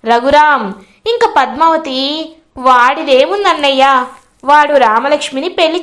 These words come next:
చేసుకుంటాడు. ఎందుకంటే ఆద్య వాణ్ణి ఇష్టపడటం లేదు కదా" అని అంటుంది పద్మావతి. "నువ్వాగమ్మ పద్మ." శ్రీను, నువ్వు ఆద్యను ప్రేమించొచ్చు, కానీ ఆద్య నిన్ను ప్రేమించట్లేదు.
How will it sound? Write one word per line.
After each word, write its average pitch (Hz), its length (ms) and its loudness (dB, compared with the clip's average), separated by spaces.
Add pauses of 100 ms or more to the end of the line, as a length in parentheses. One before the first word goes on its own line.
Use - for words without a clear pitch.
చేసుకుంటాడు. 302 720 0 (120)
ఎందుకంటే 285 920 -2 (260)
ఆద్య 285 420 2
వాణ్ణి 320 640 -2 (300)
ఇష్టపడటం 440 720 -2
లేదు 294 180 2
కదా" 254 460 0 (280)
అని 466 240 0
అంటుంది 302 500 -4
పద్మావతి. 311 1000 0 (260)
"నువ్వాగమ్మ 269 520 2
పద్మ." 233 480 -2 (920)
శ్రీను, 247 600 -4 (800)
నువ్వు 302 180 4
ఆద్యను 262 360 0
ప్రేమించొచ్చు, 269 680 -2 (220)
కానీ 254 240 2
ఆద్య 240 480 0 (220)
నిన్ను 247 200 -8
ప్రేమించట్లేదు. 233 920 -4